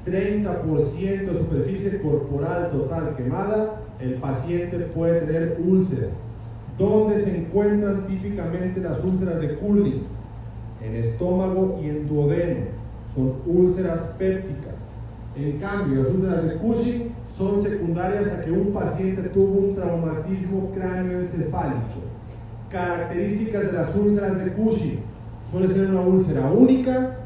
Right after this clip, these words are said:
pero puede afectar también el esófago.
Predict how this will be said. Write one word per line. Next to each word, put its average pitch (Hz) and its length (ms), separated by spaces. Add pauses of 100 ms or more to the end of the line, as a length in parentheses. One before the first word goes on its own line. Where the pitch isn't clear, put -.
(220)
pero 214 440
puede 190 220
afectar 180 500
también 185 340
el 175 100
esófago. 165 680